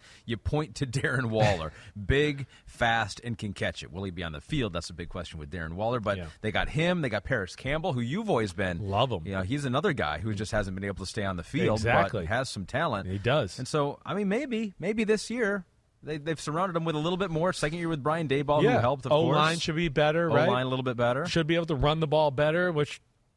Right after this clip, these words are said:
Speaker 2: that'll create some play action passes. You know, that, that's what I'm hopeful for.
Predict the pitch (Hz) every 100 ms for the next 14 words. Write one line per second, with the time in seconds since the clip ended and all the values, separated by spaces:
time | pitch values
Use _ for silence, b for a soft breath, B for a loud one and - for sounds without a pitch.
0 | _ _ - 131 143 156 151 151 151 -
1 | 135 156 151 143 - 139 143 139 147 -
2 | 170 175 - _ _ _ _ _ _ _
3 | _ _ _ - 147 156 151 156 - 147
4 | - 165 190 175 226 202 123 110 82